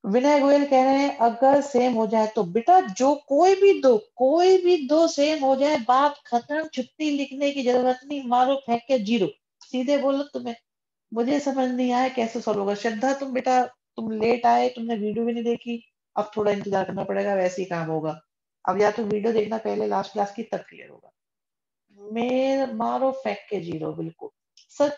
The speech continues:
आ, अंश गौड़ का डाउट आ रहा है, एक बात आ रही है, "Sir, can we say that if none of the row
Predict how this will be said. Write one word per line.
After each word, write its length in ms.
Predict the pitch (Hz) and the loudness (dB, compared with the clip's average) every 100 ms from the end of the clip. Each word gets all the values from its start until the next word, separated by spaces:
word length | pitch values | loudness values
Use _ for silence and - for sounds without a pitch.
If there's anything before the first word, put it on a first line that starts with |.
| - | -6
आ, 160 | 196 180 | -2 -2
अंश 320 | - 254 277 | 0 -2 0
गौड़ 260 | 262 269 269 | 2 2 0
का 80 | |
डाउट 300 | 240 226 247 | 0 0 0
आ 80 | 226 | -2
रहा 100 | 214 | -2
है, 60 | 226 | -2
एक 80 | 208 | -2
बात 260 | 190 196 208 | -2 -2 -2
आ 80 | |
रही 180 | 180 190 | -4 -6
है, 120 | 220 - _ _ _ 330 | -10 -12 _ _ _ -8
"Sir, 120 | 320 262 | -2 0
can 160 | 262 | 2
we 320 | 285 311 294 | 2 -2 -2
say 220 | 285 294 240 | -4 -2 0
that 200 | 254 277 - 269 | 2 0 -4 -10
if 320 | 269 220 202 | -8 -8 -2
none 180 | 240 311 339 - | -2 -2 -6 -4
of 240 | 226 233 262 - _ _ _ _ _ - 190 | 0 0 0 -8 _ _ _ _ _ -8 -2
the 360 | 247 240 202 | 0 0 -2
row 340 | 220 240 254 | 0 0 0